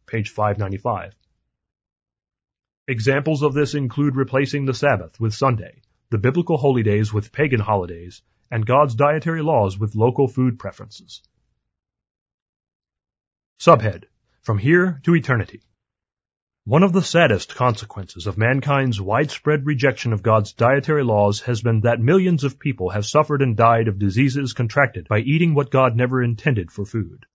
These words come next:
The Bible states that Satan deceives the whole world,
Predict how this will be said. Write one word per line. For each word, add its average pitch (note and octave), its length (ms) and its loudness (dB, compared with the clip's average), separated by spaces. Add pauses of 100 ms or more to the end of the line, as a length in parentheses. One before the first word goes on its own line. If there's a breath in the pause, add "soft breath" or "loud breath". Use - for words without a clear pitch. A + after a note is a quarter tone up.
(680)
The A2 120 0
Bible A#2+ 340 6
states A#2+ 400 -2
that G#2 140 -2
Satan C3+ 380 0
deceives B2 480 0
the B2+ 80 4
whole C#3 300 6
world, G#2+ 460 2